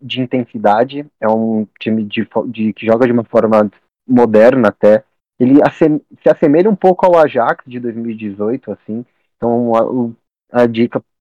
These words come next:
pro elenco do Real Madrid é não entrar de salto alto nesse jogo, porque pode ser surpreendido. O Sheriff aplicou go-, goleadas, ganhou do Shakhtar de uma forma intensa, pressionando o Shakhtar o tempo inteiro, sufocando o Shakhtar.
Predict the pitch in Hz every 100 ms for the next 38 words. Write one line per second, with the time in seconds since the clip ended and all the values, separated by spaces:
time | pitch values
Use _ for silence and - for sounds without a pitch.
0 | _ - 127 127 131 123 123 127 123 123
1 | 123 117 120 143 147 156 151 147 - 139
2 | 143 147 135 143 143 135 120 - _ _
3 | - 113 127 - 143 147 - 135 143 143
4 | 143 139 147 131 127 110 - 117 135 -
5 | 139 _ _ _ - - 117 143 156 151
6 | 127 127 120 117 123 131 - 123 131 143
7 | 135 - 117 - 120 110 120 113 117 113
8 | 117 107 107 117 135 139 127 _ - 117
9 | - 123 135 131 123 120 123 113 123 120
10 | 120 - 123 123 113 117 - 127 120 -
11 | 110 127 139